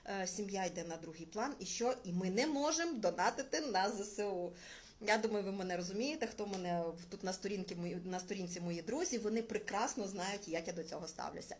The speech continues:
Отож, давайте ми зараз з вами пограємо. У мене руки чешуться, я вже стільки,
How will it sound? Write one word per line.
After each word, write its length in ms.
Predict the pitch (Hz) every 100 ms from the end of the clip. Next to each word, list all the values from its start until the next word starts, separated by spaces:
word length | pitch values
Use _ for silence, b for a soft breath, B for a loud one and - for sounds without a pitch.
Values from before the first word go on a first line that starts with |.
| -
Отож, 640 | 285 - - 214 - - B B B
давайте 440 | 180 180 311 -
ми 200 | 247 214
зараз 500 | 214 190 185 175 175
з 40 | 185
вами 440 | 180 247 427 392
пограємо. 1040 | 403 208 262 349 214 165 175 180 185 180
У 20 | 196
мене 340 | 202 240 214
руки 340 | 240 403 269
чешуться, 480 | 220 - 269 262 -
я 80 | 175
вже 120 | 226
стільки, 320 | 220 269 254